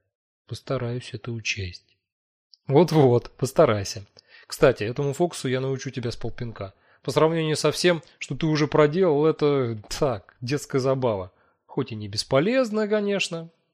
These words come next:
но забава. А пока просто поверь на слово. Я имел немыслимое счастье созерцать твоё сновидение.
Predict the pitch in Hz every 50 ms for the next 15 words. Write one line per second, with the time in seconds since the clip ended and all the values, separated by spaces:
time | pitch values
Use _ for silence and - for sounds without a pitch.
0 | _ _ _ - 196 262 262 180 120 104 92 98 98 98 101 104 - _ _ _
1 | _ _ _ _ _ _ _ _ _ - 110 - - 107 101 - - - 196 220
2 | 214 - _ _ _ _ _ _ _ _ _ _ _ - - 135 123 - - -
3 | - - 123 135 190 220 190 139 113 101 98 - - 101 98 107 110 - _ _
4 | _ _ _ _ - 123 131 143 147 151 160 160 156 151 143 139 156 190 208 196
5 | 156 117 - - 107 101 101 98 98 - - 170 196 196 - - 131 113 - 131
6 | 117 117 127 113 - - 151 151 - _ - 123 120 117 113 107 - - 120 113
7 | 113 110 104 104 98 95 92 92 98 -